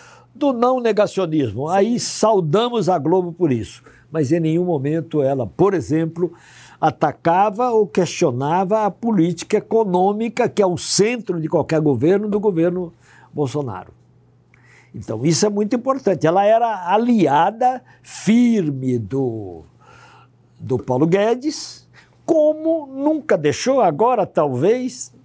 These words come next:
Speaker 1: nem agora, nunca deixou de ser aliada da quadrilha de Curitiba liderada pelo Moro. Jamais ela deixou de ser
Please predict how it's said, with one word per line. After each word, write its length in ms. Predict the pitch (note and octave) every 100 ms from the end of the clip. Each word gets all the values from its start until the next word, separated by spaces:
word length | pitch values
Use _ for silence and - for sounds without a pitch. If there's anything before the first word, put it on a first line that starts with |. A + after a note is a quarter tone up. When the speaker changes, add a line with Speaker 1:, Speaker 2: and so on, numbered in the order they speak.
| _
Speaker 1:
nem 260 | C4 C4+ E3
agora, 480 | A2+ E3 D#3 G2 - _ _
nunca 260 | D#3 F3+ F#3+
deixou 500 | F3 D3+ - C3+ B2
de 160 | B2
ser 500 | B2 - D#3+ F#3 A3 - - - -
aliada 580 | F#3 G3 G3 E3 G3 G3+
da 140 | G#3
quadrilha 580 | A3+ B3 G3+ A3 G#3 G#3
de 100 | G#3+
Curitiba 720 | - A#3 F3+ - F#3+ G3+ A3+
liderada 520 | A3 A3+ A3 G#3 G#3+
pelo 200 | - A#3
Moro. 440 | A3+ E3+ C3 F#2 - _ _ _
Jamais 600 | A2+ F#3 C#4+ A#3+ C#4+ C#4+
ela 160 | G#3 E3
deixou 320 | D#3 C#3 E3
de 60 | C#3
ser 260 | - C#3+